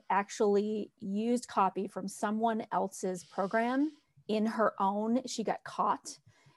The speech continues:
and she went right into the group. She had, like, twenty thousand people in her group. And she was like, "I did this thing." And it put her back a good year.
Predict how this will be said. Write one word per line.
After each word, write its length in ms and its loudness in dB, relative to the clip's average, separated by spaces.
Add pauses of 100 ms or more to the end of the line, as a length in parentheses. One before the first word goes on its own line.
(180)
and 520 0
she 260 0
went 200 6
right 320 2
into 180 2
the 80 2
group. 260 -2
She 80 -8
had, 80 -4
like, 140 -4 (120)
twenty 300 -4
thousand 300 4
people 280 -4
in 80 -4
her 100 -6
group. 340 0
And 120 -6
she 60 -4
was 100 -4
like, 200 -2 (320)
"I 140 2
did 200 8
this 180 4
thing." 400 0 (480)
And 420 0
it 160 6 (320)
put 140 6
her 60 6
back 280 6
a 60 2
good 220 6
year. 440 6